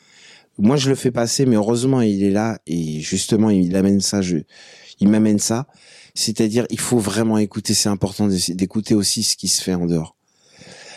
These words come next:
Parce que ça, ça te permet, en tout cas, c'est bien quand même, ça te permet de, de voir dans quel monde quand même t'évolues. Et puis, ça te permet aussi de te nourrir. C'est, c'est la, la fonction première d'écouter la musique,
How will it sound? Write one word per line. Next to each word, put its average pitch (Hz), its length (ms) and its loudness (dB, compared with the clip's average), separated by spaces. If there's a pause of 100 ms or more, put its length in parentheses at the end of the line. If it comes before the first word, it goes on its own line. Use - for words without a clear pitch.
Parce 101 120 0
que 135 120 0
ça, 175 180 0
ça 156 160 -2
te 127 100 -12
permet, 143 320 2
en 139 140 2
tout 131 160 -6
cas, 143 320 -2 (600)
c'est 139 200 0
bien 156 300 4
quand 156 140 0
même, 135 320 0 (880)
ça - 220 0
te - 80 -18
permet 156 320 2
de, 139 200 2
de 127 160 0
voir 139 280 0
dans 135 160 0
quel 151 200 0
monde 156 300 2
quand 143 100 0
même 135 200 2
t'évolues. 127 520 0 (1300)
Et 113 100 0
puis, 151 200 -2
ça 127 140 0
te 95 60 -6
permet 117 280 0
aussi 165 480 0 (160)
de 85 140 0
te - 140 -2
nourrir. 120 680 4 (540)
C'est, - 260 0
c'est - 260 0 (280)
la, 139 260 2
la 139 120 0
fonction 170 400 0
première 147 400 0
d'écouter 110 320 0
la 104 60 2
musique, 101 400 0